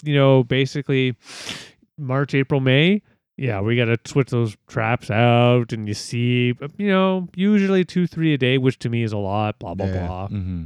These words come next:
Speaker 1: Yeah.
Speaker 2: All right. I did f-, I remember there is one, uh,
Speaker 1: Fear phobia
Speaker 2: bug,
Speaker 1: thing?
Speaker 2: insect that I do not fuck with and will not fuck with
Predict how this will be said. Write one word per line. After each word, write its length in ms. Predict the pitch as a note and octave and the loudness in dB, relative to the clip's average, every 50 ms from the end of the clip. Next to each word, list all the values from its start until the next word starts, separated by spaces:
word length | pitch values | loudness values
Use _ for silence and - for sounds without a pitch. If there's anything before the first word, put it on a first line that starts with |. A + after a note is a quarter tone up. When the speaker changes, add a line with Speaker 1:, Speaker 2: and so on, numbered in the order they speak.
| E2+ - - | -12 -16 -20
Speaker 1:
Yeah. 60 | F2+ F2 F2 G2 _ _ _ _ _ _ _ _ _ _ _ _ _ - | -20 -20 _ _ _ _ _ _ _ _ _ _ _ _ _ _ _ -6
Speaker 2:
All 80 | C#3 | -4
right. 160 | C3 A#2 - _ - | -4 -4 -6 _ -6
I 60 | B2+ B2+ | -2 0
did 160 | C3 B2+ G#2+ | 0 0 0
f-, 200 | - - - - | -2 -6 -6 -4
I 80 | A#2 | -2
remember 460 | A2 G#2+ G#2+ G#2+ G#2 G#2+ G2+ F#2+ G2 F2+ | -2 -2 -2 -2 -2 -2 -2 -2 -4 -4
there 160 | F#2+ F#2+ F#2+ | -4 -4 -4
is 140 | F#2 D#2+ D#2 | -4 -4 -6
one, 440 | E2 F2+ F2+ F2+ E2+ E2+ E2+ E2+ - - _ _ _ _ _ _ _ _ _ _ _ _ _ - | -6 -6 -4 -4 -4 -4 -4 -6 -8 -12 _ _ _ _ _ _ _ _ _ _ _ _ _ -12
uh, 280 | F2 E2+ D#2+ D#2 D2+ D2+ - _ _ _ _ _ _ - | -10 -10 -10 -10 -12 -14 -16 _ _ _ _ _ _ -10
Speaker 1:
Fear 220 | - G#2 G2+ G2+ | -8 -6 -6 -6
phobia 400 | - - A2+ G#2 G#2 G#2 G#2 G2+ | -6 -4 -4 -2 -2 0 0 -2
Speaker 2:
bug, 80 | G#2+ G#2+ | -4 -4
Speaker 1:
thing? 300 | - B2 A#2+ C3 B2+ B2+ _ - | -4 -6 -6 -6 -8 -10 _ -6
Speaker 2:
insect 600 | G2 F2+ F2+ - - - F#2 E2+ - _ - - _ _ _ - | -6 -6 -6 -6 -8 -8 -8 -10 -10 _ -20 -20 _ _ _ -12
that 120 | F2 E2+ | -10 -10
I 60 | E2+ E2 | -10 -10
do 140 | D2+ F2 E2 | -8 -8 -8
not 200 | E2 D#2 C2 - | -8 -8 -10 -14
fuck 320 | _ _ - E2+ - _ - | _ _ -18 -16 -16 _ -14
with 300 | E2 D2+ D#2 _ _ _ - | -14 -14 -16 _ _ _ -14
and 160 | F2+ E2+ E2 | -12 -10 -10
will 120 | E2 D#2+ | -8 -8
not 220 | D#2+ E2 E2 - - | -8 -8 -10 -12 -14
fuck 300 | _ - E2 E2 - _ | _ -16 -16 -16 -16 _
with 320 | F2 D#2+ D#2 - _ _ | -14 -14 -14 -14 _ _